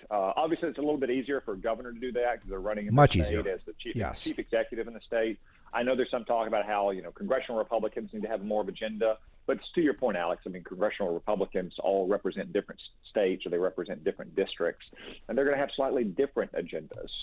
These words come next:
Speaker 1: Uh, you know, what's a priority in Arkansas may not be a priority in Maine or in Alaska. The way we view a certain issue that's a priority in all states may be different from how, uh, in Arkansas than how they view it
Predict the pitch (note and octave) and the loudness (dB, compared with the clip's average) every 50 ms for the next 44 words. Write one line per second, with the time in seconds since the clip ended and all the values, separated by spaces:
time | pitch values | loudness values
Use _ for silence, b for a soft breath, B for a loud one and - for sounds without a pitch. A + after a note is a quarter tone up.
0 | - F#2+ F#2+ F2+ F#2 F#2 - G2 G2 F#2+ F#2 E2 G#2 A2 - - G2+ - - A2 | 0 2 2 4 2 2 0 0 0 0 2 2 2 2 0 -2 -6 -4 0 2
1 | G2+ G2 G2+ G#2 G#2 G2+ G2+ G2 G2 F2+ F#2 F#2+ G2 - G2+ - - G#2+ G2+ G2 | 2 4 4 4 4 2 2 2 0 0 0 -2 -2 -2 -6 -8 -6 -2 -2 -2
2 | F#2+ F#2 F#2+ F#2+ F#2+ F#2+ - F#2+ F#2+ F#2 F2+ - - G2 F#2 F#2 F#2 F#2 F#2 F#2 | 0 0 -2 0 0 -2 -2 0 0 -2 -2 0 0 2 4 4 4 2 2 0
3 | F#2 F#2 - - - - - - - - G#2+ G2 F#2+ F2+ F#2+ G2+ G#2 G2+ F#2 E2+ | -2 -4 -6 -12 -18 -20 -20 -20 -6 -2 -2 -2 0 0 0 2 2 2 0 -2
4 | D#2+ D#2+ D#2 E2 E2+ E2+ E2 E2 D#2+ D#2+ F2 F#2+ G2 F#2+ - - - - - - | -4 -6 -4 -2 0 0 0 -2 -2 0 0 0 0 -2 -4 -8 -8 -6 -6 -6
5 | - - - - - - F#2+ F#2 F2 G2 G2+ G2+ G2+ F#2 F2+ F#2+ F2+ E2 A2 B2 | -6 -8 -12 -14 -6 -2 -2 0 2 4 4 4 4 2 0 -2 0 2 2 4
6 | B2+ A2+ - - A#2 G#2+ F2 G2+ G2+ G2+ G2 - - G2 G2+ F#2 F#2 - - - | 4 2 2 2 0 0 0 0 -2 -4 -4 -2 0 0 0 0 0 -2 -4 -6
7 | - - F#2 F#2 F#2 F#2 F#2 F2+ F2+ F#2 F2+ F2+ G#2+ C3 D3+ D3 - - G2+ G2 | -4 0 2 4 4 4 4 4 2 2 2 2 2 2 2 0 0 0 2 2
8 | G#2 - - - G2+ G2 F#2 F#2+ F2 G2+ G2 - - G#2+ - - - F2+ - - | 2 0 -2 -4 -4 -2 -2 0 0 0 0 0 -2 -4 -4 -6 -10 -12 -12 -12
9 | - - G2+ F#2 F2+ F2 - - - - - - - - - G2+ F#2 - - G2 | -6 -4 0 0 0 0 -2 -8 -18 -20 -20 -20 -20 -10 -4 -2 -2 -2 -2 -2
10 | D#2+ F#2+ G#2+ G#2 - G#2 - - G2 F#2+ F#2+ G2 F#2+ F#2+ F2+ F2 F#2 - G#2+ G2+ | 0 0 0 0 -2 -4 0 2 4 4 4 4 2 0 -4 -10 -10 -6 -4 -2
11 | F#2+ G2 F#2+ F2+ E2 G2 F#2+ F#2 F#2+ F#2+ F#2 - | 0 2 0 2 2 2 4 4 4 2 2 -2